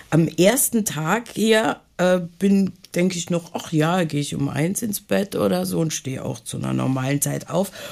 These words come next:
Und dann geh ich immer später ins Bett. Also oft passiert's mir dann, dass ich um fünf ins Bett geh, weil das verschiebt sich natürlich nach hinten. Du stehst dann später auf und, und dann wird es immer, also dann muss ich immer mal wieder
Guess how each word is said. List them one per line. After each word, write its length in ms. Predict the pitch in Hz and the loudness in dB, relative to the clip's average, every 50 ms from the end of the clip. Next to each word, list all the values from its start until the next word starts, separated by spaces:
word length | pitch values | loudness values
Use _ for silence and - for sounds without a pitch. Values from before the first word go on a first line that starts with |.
| - - - | -16 -10 -4
Und 180 | - 170 156 - | 0 0 2 4
dann 320 | 147 170 175 175 160 196 - - - | 4 4 4 4 2 0 -2 -6 -8
geh 340 | - - - 156 - 185 214 | -8 -8 -6 -2 2 2 2
ich 180 | 208 - - 226 | 2 2 4 6
immer 260 | 240 254 262 262 247 | 6 6 6 4 2
später 420 | - - - - 220 226 220 214 202 | 0 -2 -2 0 0 0 2 2 4
ins 180 | 196 190 190 | 4 2 0
Bett. 340 | - - 196 202 196 - - | 0 0 0 0 0 -2 -4
Also 320 | 127 151 151 156 160 151 147 - - | -2 0 2 4 4 2 2 2 2
oft 300 | - 233 240 - - - | 2 2 2 2 -4 -4
passiert's 420 | - 208 190 190 - 202 208 202 214 | 0 0 2 2 2 2 2 2 0
mir 100 | 208 190 | 0 2
dann, 160 | 196 185 185 | 2 4 2
dass 160 | 190 180 - | 2 2 0
ich 140 | 180 170 180 | -2 0 2
um 120 | 170 156 | 2 2
fünf 520 | 151 - - - - 254 285 285 285 - - | 2 0 -4 0 2 2 4 2 0 2 2
ins 220 | 147 151 143 - | 2 2 2 0
Bett 260 | - 147 147 147 - | 0 0 0 0 0
geh, 80 | - 196 - - - - - - | -2 -4 -4 -4 -8 -8 -2 2
weil 140 | 190 202 196 | 4 4 6
das 220 | 190 202 - - - - - | 4 4 2 0 -4 -8 -2
verschiebt 460 | - - 214 208 - 262 269 - - | 4 4 6 6 6 4 2 2 0
sich 100 | 262 233 | 0 4
natürlich 340 | 247 240 233 240 240 220 220 | 4 4 4 4 2 2 2
nach 160 | 226 220 202 | 2 2 4
hinten. 260 | 214 262 311 302 233 208 | 4 2 2 4 4 2
Du 40 | 180 | 2
stehst 360 | 175 - - 185 190 190 - | 2 0 0 0 0 2 2
dann 140 | 196 190 185 | 2 2 2
später 520 | - - - - 175 170 175 170 160 - 135 | 0 -2 0 0 0 2 2 -2 -2 0 2
auf 640 | 139 143 156 202 285 403 - - - - - - - - - - - - - - - - - - - _ _ _ - | 4 4 6 4 4 2 0 -4 -12 -14 -16 -16 -20 -20 -20 -20 -20 -20 -20 -20 -20 -20 -20 -20 -20 _ _ _ 4
und, 400 | 226 220 220 202 - - - - _ _ | 6 6 6 4 2 -2 -10 -12 _ _
und 280 | - 214 226 202 - - | 6 6 6 6 6 6
dann 280 | 220 220 226 214 190 - - - | 6 6 6 6 2 2 4 6
wird 220 | 233 254 247 - | 6 6 6 2
es 160 | 262 - - | -2 -2 0
immer, 500 | - - 247 262 269 302 320 311 311 - - | 4 4 6 6 6 4 2 0 -4 -6 -2
also 300 | - 214 214 233 233 240 240 - - - - - - - - | 0 2 2 2 0 -2 -2 -10 -18 -20 -20 -20 -16 -6 0
dann 200 | 196 202 208 202 | 4 6 8 8
muss 220 | 208 233 240 - 240 | 8 6 4 0 0
ich 160 | 233 - - | -2 0 2
immer 160 | 202 214 214 | 2 2 4
mal 200 | 220 214 196 190 | 4 2 2 2
wieder 380 | 180 190 190 208 196 190 196 | 2 2 2 2 2 2 0